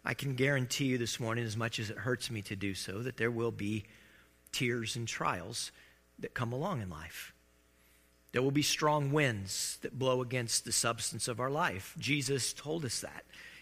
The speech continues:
in the parable of the two builders. And Paul said, "I want you to have your life, your faith, your security rooted in the love of Christ."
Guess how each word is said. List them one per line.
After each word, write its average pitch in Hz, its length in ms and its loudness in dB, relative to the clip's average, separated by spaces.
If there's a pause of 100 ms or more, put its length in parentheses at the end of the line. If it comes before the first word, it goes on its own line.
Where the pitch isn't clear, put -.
(140)
in 120 100 -2
the 113 80 -4
parable 123 420 0
of 117 60 -4
the 107 80 -10
two 117 200 -6
builders. - 540 -6 (1300)
And - 100 -10
Paul 202 220 4
said, 139 280 6
"I 127 100 2
want 190 280 0
you 170 100 2
to 123 60 0
have 123 300 2
your 127 220 0
life, 104 440 -4
your 127 180 0
faith, - 680 -6 (500)
your 120 220 2
security 95 800 -2 (180)
rooted 107 560 0 (680)
in 117 180 -2
the 101 60 -6
love 101 300 -2
of - 160 -10
Christ." - 500 -10